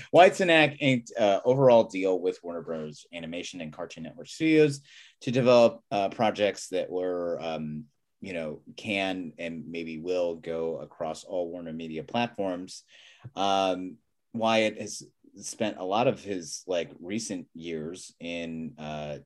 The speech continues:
doing puppet and animation stuff, uh, which I think has been really great. In addition to, like, um, you know, his, a lot of, I think, socially minded, um,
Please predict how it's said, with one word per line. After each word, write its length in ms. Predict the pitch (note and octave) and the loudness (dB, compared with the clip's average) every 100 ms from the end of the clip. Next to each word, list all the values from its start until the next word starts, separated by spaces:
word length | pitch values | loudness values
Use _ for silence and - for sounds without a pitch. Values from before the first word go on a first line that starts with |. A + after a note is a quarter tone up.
| D#2 | -14
doing 400 | G2 F#2 E2+ D#2+ | -8 -8 -8 -12
puppet 520 | - F#2 F#2+ F2 E2 - | -10 -6 -4 -4 -6 -10
and 180 | E2 D#2 | -12 -10
animation 680 | F2 E2+ E2 - E2+ E2 - | -8 -8 -8 -10 -12 -14 -14
stuff, 580 | - - F2+ D2+ - - _ - | -16 -6 -4 -4 -6 -12 _ -8
uh, 260 | E2 D#2+ D#2 | -6 -4 -6
which 220 | D#2+ - | -8 -8
I 80 | E2+ | -10
think 240 | E2 D2 | -10 -14
has 200 | D2+ D2+ | -14 -14
been 180 | - D#2+ | -14 -10
really 180 | D#2+ D#2 | -10 -8
great. 220 | F2+ - | -8 -2
In 200 | B2+ C3 | 2 2
addition 440 | A2+ G#2 - F#2+ D#2+ | 0 -4 -4 -10 -12
to, 460 | - E2+ E2 D#2 _ - - - - _ _ _ _ _ _ _ - | -8 -6 -6 -8 _ -20 -20 -20 -20 _ _ _ _ _ _ _ -2
like, 220 | G#2 G#2+ | -2 0
um, 500 | G#2+ F#2+ F#2 F2 D#2+ - _ _ - | 0 0 0 -6 -14 -18 _ _ -8
you 160 | A2+ A2+ | -4 -2
know, 100 | G2 | -4
his, 480 | G2 G2 - - - - - - - - - _ - | -8 -10 -10 -12 -14 -20 -20 -20 -20 -20 -20 _ 0
a 60 | |
lot 180 | B2+ C3 | 4 6
of, 120 | B2 | 4
I 140 | G#2 G#2 | 0 -2
think, 380 | A2+ - - - - | -6 -8 -16 -18 -16
socially 600 | C#3+ - D3 C#3 B2 B2+ | -12 0 2 2 0 0
minded, 840 | B2 A2 A2 A2+ A2+ A2 A2 G#2 - - _ _ _ _ | 2 2 2 0 0 0 -2 -4 -10 -20 _ _ _ _
um, 880 | F#2 F#2 F2 E2 D#2+ D#2 D2+ C#2+ C#2+ | -4 -4 -4 -6 -6 -6 -8 -10 -14